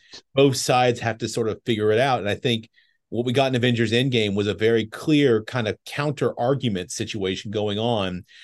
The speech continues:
where the Avengers were forced to constantly, during the course of their time travel, face against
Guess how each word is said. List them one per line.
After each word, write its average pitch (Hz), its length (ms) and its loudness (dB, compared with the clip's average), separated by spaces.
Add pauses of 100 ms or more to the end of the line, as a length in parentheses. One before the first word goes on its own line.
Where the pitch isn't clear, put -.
(160)
where 110 120 -2
the 117 120 4
Avengers 120 480 2
were 107 140 -4 (100)
forced 151 300 2
to 117 60 -8
constantly, 139 680 -4
during 123 340 -2
the 110 80 -2
course 113 280 -2
of - 80 -8
their 92 120 -2
time 131 320 -2
travel, 90 540 0 (500)
face 139 580 2 (140)
against 110 800 -2